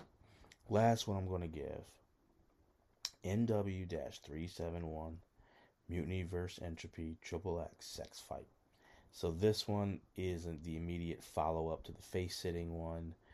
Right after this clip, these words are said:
Um, and this one, there is, there is, is, it's on the table from the start that it's a sex fight. So there's not like that, oh, is there a build-up? You know what they're going for, but they tell you that in the opening. There's a wager going on.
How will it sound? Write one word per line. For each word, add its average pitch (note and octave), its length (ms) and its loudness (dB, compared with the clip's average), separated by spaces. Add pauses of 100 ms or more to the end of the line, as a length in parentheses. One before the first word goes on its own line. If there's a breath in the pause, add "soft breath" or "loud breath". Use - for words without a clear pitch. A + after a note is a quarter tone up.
(520 loud breath)
Um, D2 500 -2 (680)
and E2+ 140 -2
this A2+ 240 6
one, G#2 240 8
there F#2+ 180 4
is, F#2 260 2 (100)
there F#2 220 4
is, F#2 260 0
is, F2+ 320 -2
it's - 480 -4 (240)
on A2 140 2
the F#2+ 80 0
table F2+ 380 0
from D#2+ 140 -6
the C#2+ 80 -8
start D2+ 440 -2 (500 loud breath)
that D2+ 100 -2
it's - 180 -6
a - 60 -6
sex - 320 -4
fight. C2 300 -12
So - 160 -8
there's D#2 200 -10
not F#2 300 0
like E2 240 -4
that, - 280 -8 (180)
oh, E2+ 220 -2
is D2+ 60 -8
there D2+ 140 -4
a C#2+ 60 -6
build-up? F#2 480 0 (300 loud breath)
You G#2 120 2
know A2 160 8
what G2 160 2
they're F#2+ 120 -2
going E2+ 280 -2
for, F2+ 180 -4
but G2 120 -2
they A#2+ 100 2
tell E3+ 260 6
you G#2 120 4
that D#2 320 0 (560 loud breath)
in F2 160 0
the E2 120 4
opening. F2 520 0 (460 loud breath)
There's D#2+ 180 2
a F2+ 60 4
wager D#2+ 420 2
going D#2+ 340 0
on. E2 240 0